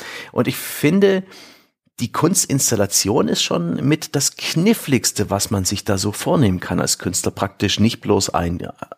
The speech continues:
ein Kunstwerk auf eine Leinwand bringen oder in einen Rahmen, in so eine zwei D Fläche oder eine Skulptur, sondern ein, einen Raum mit Kunst füllen, irgendwie interessant begehbar machen, vielleicht irgendeinen Kniff finden, der das Ganze für den Betrachter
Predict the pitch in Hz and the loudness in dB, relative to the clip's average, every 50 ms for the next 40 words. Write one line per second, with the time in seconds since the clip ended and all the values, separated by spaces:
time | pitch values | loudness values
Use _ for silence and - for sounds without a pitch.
0 | _ _ - - 95 92 90 - - - - - 101 113 139 160 165 - - - | _ _ -2 0 0 0 -2 -4 -6 -8 -4 0 2 4 4 4 2 0 0 0
1 | 139 147 147 151 160 160 - - - 90 98 - - 101 92 87 85 85 85 85 | 2 2 2 2 0 -2 -4 -2 0 0 0 0 0 -2 -2 -2 -2 -6 -2 2
2 | 98 135 139 - 143 151 156 - _ - 127 139 151 170 170 143 - 98 - - | 2 4 4 4 2 2 0 -2 _ -2 0 0 2 0 0 0 -2 -2 -2 -2
3 | - - - - - 85 87 90 85 85 82 - 80 80 101 127 160 165 160 - | -2 -2 -2 -2 -2 -2 0 0 -2 -2 -2 -2 0 2 2 4 4 2 2 2
4 | - 104 98 104 98 92 82 - - - - 87 87 92 90 - 98 117 151 - | 0 0 0 0 -2 -2 -2 -2 -2 0 0 0 0 0 0 2 2 2 2 2
5 | - - 147 147 139 - 147 143 139 - - - - - - - 90 78 80 87 | 0 0 -2 0 0 0 0 0 -2 -6 -14 -18 -8 -6 -4 -4 -4 -4 -2 -2
6 | 95 - - - 101 95 - - - 123 131 135 - 113 107 107 - - 101 95 | -2 0 0 0 -2 -2 -4 -4 0 2 2 4 6 6 6 6 4 4 2 0
7 | 95 - - - - - - - - - - 110 107 104 104 - - 92 104 120 | -2 -4 -10 -14 -14 -16 -16 -18 -8 -2 2 2 4 2 2 -2 0 2 4 4
8 | 156 151 139 120 95 101 107 110 - - - - 120 113 120 - - - - - | 4 4 2 2 2 2 0 0 0 -4 -2 0 2 2 2 0 -4 -6 -4 0
9 | 110 104 101 101 95 90 - - - 113 135 143 147 123 117 123 - 113 - - | 2 4 4 4 4 2 -2 -2 2 2 2 2 2 0 -2 -2 -4 -4 -6 -6
10 | 110 - - - 113 131 151 - - - 107 107 95 - 120 127 147 147 139 131 | -4 -4 -2 0 0 -2 -2 -2 -2 0 0 0 2 2 2 4 4 4 2 0
11 | 123 120 123 123 120 120 - 120 117 107 107 - 117 113 110 - - - 127 131 | 0 0 0 0 0 -2 -2 -2 -2 -2 0 0 2 0 0 0 0 0 0 2
12 | 139 - - 107 110 110 - - - - - 139 151 165 165 - - - 143 143 | 2 0 2 0 0 0 -2 -6 -8 -2 2 2 2 2 0 -4 0 2 2 2
13 | 143 139 - - 123 120 - - 113 113 113 113 - 110 98 - - - 98 117 | 2 0 -2 -4 -4 -2 -2 0 0 0 0 0 0 0 -2 -2 0 0 0 0
14 | 139 - 147 131 - 123 107 113 - - 107 - - - 104 104 - - - 104 | 2 0 -2 -2 -2 -2 -2 -2 -2 -2 -6 -6 -6 -6 -6 -6 -6 -2 0 0
15 | 98 95 | 0 0